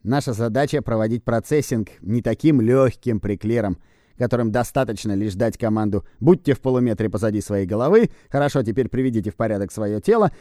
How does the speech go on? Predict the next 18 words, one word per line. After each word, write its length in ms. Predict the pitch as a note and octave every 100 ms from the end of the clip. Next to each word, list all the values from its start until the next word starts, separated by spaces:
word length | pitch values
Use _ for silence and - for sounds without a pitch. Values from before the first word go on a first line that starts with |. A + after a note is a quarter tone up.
| -
теперь 240 | B2+ C3+
будьте 280 | A#2+ B2 B2
в 40 |
нескольких 420 | A2 A2 G2 G2+ G#2
опасных 400 | G2+ G#2 A2+ -
местах, 420 | B2+ - A3+ A3+
всё 160 | -
хорошо, 420 | A#2+ A2+ A#2+ A3+ G#3+
вы 140 | D#3
клир, 280 | A#2 D#3+ G3
до 140 | C#3+
свидания». 440 | C#3+ C3+ F2 C#2 - _ _ _ _ _ _ _ -
Нет, 640 | G2 C#3+ E3+ E3+ F3 E3
нет. 240 | - - - _ _ _ _
Понимаете, 380 | F#2 A2 A#2+ -
таких 260 | G#2 C3+
кейсов 340 | - C3+ A2 F2+
множество. 480 | F#2+ G#2 E2 -